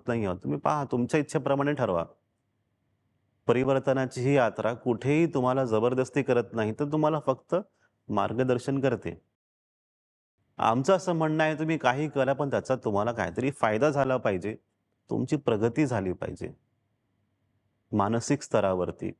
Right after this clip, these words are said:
किंवा जीवनातही प्रत्यक्ष रूपात काहीतरी प्रगती झाली पाहिजे. आणि दुसरी गोष्ट तुम्ही नीट समजून घ्या की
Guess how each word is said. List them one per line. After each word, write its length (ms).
किंवा 420
जीवनातही 680
प्रत्यक्ष 420
रूपात 360
काहीतरी 420
प्रगती 420
झाली 260
पाहिजे. 400
आणि 180
दुसरी 300
गोष्ट 280
तुम्ही 260
नीट 160
समजून 440
घ्या 220
की 380